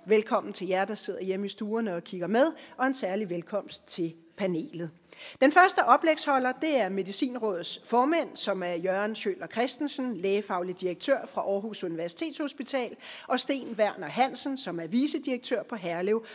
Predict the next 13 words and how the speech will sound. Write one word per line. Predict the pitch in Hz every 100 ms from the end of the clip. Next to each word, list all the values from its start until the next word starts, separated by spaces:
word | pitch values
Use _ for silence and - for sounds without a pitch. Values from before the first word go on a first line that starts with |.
| -
og | 175 170
Gentofte | 170 160 196 170 - 190 _ _
Hospital. | 208 - - 160 - _ - -
I | 302 349 320
har | 285 -
tilsammen, | - 190 240 302 277 339 285 -
og | 185
vi | 196
har |
virkelig | 185 240 240
flottet | - 196 233 214
os | 165
her, | 277